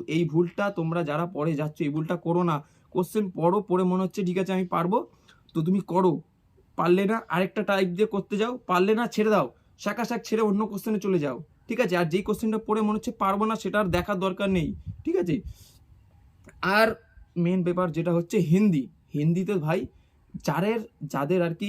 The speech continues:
হিন্দিটা ফ্লুয়েন্টলি পড়তে পারে, তারা মোটামুটি করে দিচ্ছে, ঠিক আছে। আর গদ্যাংশ, গদ্যাংশর কথা বলছি, গদ্যাংশ যার আর কি জানা আছে, যেই বিষয় ধরে দিচ্ছে, ধরো আমার একটা বন্ধুর যেমন রামায়ণ ধরে দিয়েছে, তাও রামায়ণের বিষয়ে ওর জানা ছিল, তো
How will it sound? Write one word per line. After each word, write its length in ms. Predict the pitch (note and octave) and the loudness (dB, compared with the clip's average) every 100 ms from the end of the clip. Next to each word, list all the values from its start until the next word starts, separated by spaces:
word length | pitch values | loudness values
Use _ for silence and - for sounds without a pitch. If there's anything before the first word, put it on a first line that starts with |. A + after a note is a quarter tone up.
| G#3+ | -2
হিন্দিটা 440 | D3+ D#3 E3+ G3 B3 - _ _ _ _ _ _ _ - | 0 0 0 -2 -2 -6 _ _ _ _ _ _ _ -14
ফ্লুয়েন্টলি 500 | - A3+ C4+ B3 C4+ - | -4 0 2 0 -2 -2
পড়তে 280 | G3 F#3+ A3+ | -2 0 -2
পারে, 200 | F#3 D3+ | -2 -2
তারা 260 | - D3 F3 | -4 -4 -4
মোটামুটি 420 | F3+ D#3+ F#3 G3 G#3 | -4 -2 -2 -4 -4
করে 240 | E3 E3 | 0 0
দিচ্ছে, 280 | C#3+ - B2+ | 0 -4 -8
ঠিক 160 | - G3+ | -4 -2
আছে। 200 | E3+ A#2+ - - | -2 -4 -10 -6
আর 160 | C3 - | -6 -4
গদ্যাংশ, 560 | F3+ C4+ - F3+ F3 F#3 F3+ _ _ _ F3+ | -4 -4 0 0 -2 -8 -12 _ _ _ -4
গদ্যাংশর 500 | E3+ E3 F#3+ F#3+ F#3 | -2 0 -2 -2 -4
কথা 160 | F#3 | -2
বলছি, 240 | E3+ D#3+ E3+ | -2 -2 -6
গদ্যাংশ 500 | D3+ D#3 D3 F#3 F3 A3+ C4 - _ _ _ - | -6 -4 -2 -2 0 -2 -4 -8 _ _ _ -8
যার 260 | E3+ F#3+ | 0 2
আর 120 | G3 | 0
কি 120 | F3+ G#3 | -2 -2
জানা 280 | E3 D#3 F#3 | 0 2 2
আছে, 180 | F3+ D#3 B2+ | 0 -2 -2
যেই 200 | E3 F3 | 0 0
বিষয় 300 | E3+ F3+ E3 | 0 -2 0
ধরে 240 | F3+ F#3 | 0 0
দিচ্ছে, 340 | D3 D#3 - D3+ | 0 -4 -2 -2
ধরো 200 | D#3 F3+ - | 0 -2 -2
আমার 180 | D#3 E3+ | -4 -2
একটা 160 | F3 F3 | -2 -2
বন্ধুর 280 | D#3 E3 | -2 -2
যেমন 200 | E3 F3+ D3+ | 0 0 0
রামায়ণ 360 | D3 E3 F3 E3 | 0 0 2 2
ধরে 180 | E3+ | 0
দিয়েছে, 320 | D3 C3 - - - | 0 -2 -6 -12 -10
তাও 160 | E3+ E3 | -4 -2
রামায়ণের 500 | D3+ F3 F#3+ G3+ F3+ | 0 0 0 0 -2
বিষয়ে 280 | F3 G#3 G#3 | -2 -4 -2
ওর 120 | F#3 | -2
জানা 260 | E3 F#3+ G#3+ | -2 -2 -2
ছিল, 220 | F3+ D3 | -2 -4
তো 120 | C3 | -4